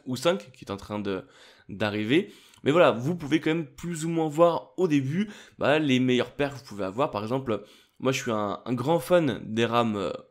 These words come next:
Corsair. Forcément, bah, je vais choisir que de la ram Corsair. Vous pouvez également, euh, si, je sais pas, vous voulez que de la, euh, Crucial ou de la G-Skill, pareil. Mais imaginons que,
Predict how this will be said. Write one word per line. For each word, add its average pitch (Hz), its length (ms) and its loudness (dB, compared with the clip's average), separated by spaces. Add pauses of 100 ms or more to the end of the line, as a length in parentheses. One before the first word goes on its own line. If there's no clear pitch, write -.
(120)
Corsair. 160 600 0 (400)
Forcément, 143 400 -2
bah, 131 140 2
je 107 100 -4
vais 110 160 -6
choisir 123 480 -4
que - 80 -6
de 160 80 -2
la 147 80 4
ram 143 200 0
Corsair. 135 380 -4 (440)
Vous 139 100 -10
pouvez 170 240 -2
également, 165 480 2
euh, 110 320 2
si, 123 240 -6
je 123 40 -4
sais 123 60 -12
pas, 165 120 -2
vous 123 60 -4
voulez 104 260 -4
que - 100 -8
de 113 100 -4
la, 113 260 0
euh, 98 140 0
Crucial 143 460 -6
ou 135 40 -4
de 123 40 -6
la 110 80 0
G-Skill, 104 340 -8
pareil. 101 300 -2 (460)
Mais 143 120 2
imaginons 156 320 0
que, 117 320 -4